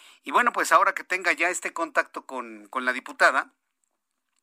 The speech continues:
¿se cae la, la, la comunicación? Pues preguntarle finalmente qué fue lo que ocurrió.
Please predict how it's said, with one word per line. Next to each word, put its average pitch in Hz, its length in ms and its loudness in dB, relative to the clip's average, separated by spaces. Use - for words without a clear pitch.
¿se - 180 -4
cae 190 240 6
la, 196 200 -2
la, 131 240 -2
la 127 160 -2
comunicación? 120 680 -8
Pues 170 120 -10
preguntarle 202 480 2
finalmente 233 420 -2
qué - 120 -14
fue 233 100 0
lo 240 80 -2
que - 80 -2
ocurrió. 175 420 -6